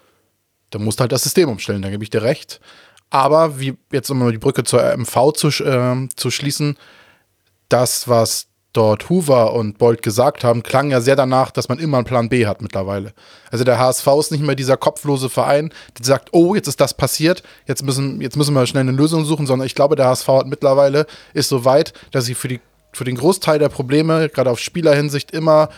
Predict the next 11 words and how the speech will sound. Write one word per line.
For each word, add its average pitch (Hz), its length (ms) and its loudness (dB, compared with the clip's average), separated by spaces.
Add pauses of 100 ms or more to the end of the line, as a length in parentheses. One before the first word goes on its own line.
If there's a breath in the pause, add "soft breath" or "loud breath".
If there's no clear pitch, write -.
(260 loud breath)
irgendwie 147 320 4
einen 139 100 0
Plan 139 260 0
B 147 140 2
in 139 60 2
der 117 80 2
Schublade 107 460 -4
haben. 107 180 -4
Und 110 60 -4
ich - 120 -10
glaube, 165 460 4